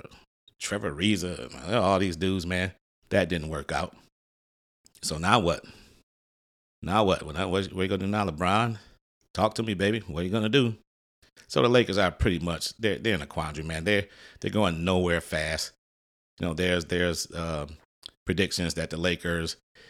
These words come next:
uh, may not even make it. If, if they keep the same squad that they have right now, they'll have problems making it into the play-in tournament,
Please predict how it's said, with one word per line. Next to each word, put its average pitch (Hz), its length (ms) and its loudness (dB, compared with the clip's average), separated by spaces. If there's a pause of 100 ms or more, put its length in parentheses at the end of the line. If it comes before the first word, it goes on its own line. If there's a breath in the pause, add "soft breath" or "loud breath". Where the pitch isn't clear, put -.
(420 loud breath)
uh, 76 280 -8 (140)
may 87 260 2
not 90 200 2
even 87 180 -2
make 90 180 -4
it. 87 140 -6 (100)
If, 95 360 -8
if 92 100 -4
they 127 100 4
keep 156 240 -4
the 90 80 -2
same 107 260 2
squad 104 340 2
that 87 80 -6
they 87 100 0
have 98 200 0
right 92 180 0
now, 107 400 0 (400)
they'll 110 160 4
have 90 260 0
problems 90 380 2
making 85 260 -4
it 85 100 -2
into 82 220 -6
the 78 80 -6
play-in 80 440 -4
tournament, 73 360 -8